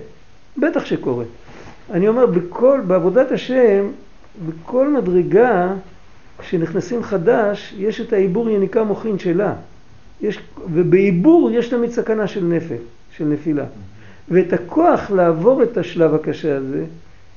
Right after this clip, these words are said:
ישראל במצרים גם היו כמו עובר, רק שם הם היו כמו עובר במי בהמה.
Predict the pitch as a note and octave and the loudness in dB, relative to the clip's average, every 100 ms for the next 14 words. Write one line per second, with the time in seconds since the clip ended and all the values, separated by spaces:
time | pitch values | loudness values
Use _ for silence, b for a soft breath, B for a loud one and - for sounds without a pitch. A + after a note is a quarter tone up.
0 | - - G#3 - A3+ - A#3 B3+ A#3+ A3 | -20 -8 -6 -4 -6 2 4 4 0 -2
1 | A#3 D#4 A#3 A3 A3+ G#3+ G#3+ G3 F#3+ D#3+ | 0 2 4 2 2 2 2 4 4 6
2 | F#3 C#3+ C#3 - B3+ B3+ G3+ G#3 G#3 G3 | 4 4 2 -2 0 2 2 2 0 4
3 | F#3+ E3+ F3+ D#3+ D#3 D3+ C#3 C3+ C3 | 4 4 4 4 4 2 2 0 0